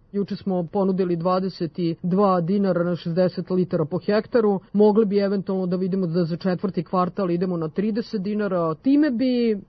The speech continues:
za podsticaje poljoprivredi u ovoj godini dali otprilike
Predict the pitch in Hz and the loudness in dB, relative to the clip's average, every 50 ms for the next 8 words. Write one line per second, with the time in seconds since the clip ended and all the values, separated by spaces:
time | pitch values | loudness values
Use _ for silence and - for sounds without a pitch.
0 | _ - 175 202 190 185 - - - 233 262 254 254 - - 214 - - 220 196 | _ -4 0 0 0 0 0 0 2 4 4 4 2 -4 -8 -6 -4 -2 -2 0
1 | 196 190 - 214 202 202 175 185 - 214 233 247 208 180 165 156 147 139 156 151 | -2 -2 -2 -2 -2 -2 -2 0 -2 0 0 0 0 0 0 -2 -2 -2 -6 -6
2 | - 156 _ - - 202 202 240 254 262 285 226 185 220 226 226 220 262 247 233 | -8 -10 _ -4 0 4 4 4 4 4 0 2 2 2 2 2 0 0 0 0
3 | 233 220 214 202 - - - 190 185 220 220 220 233 247 240 240 240 226 202 196 | 0 0 0 -2 -6 -8 -8 -4 -2 0 0 2 2 2 2 0 2 0 0 0
4 | - - - 214 214 240 269 285 285 277 220 - - 240 233 220 214 202 | -2 -4 -4 -2 0 2 2 2 0 -2 -4 -2 2 2 2 4 2 0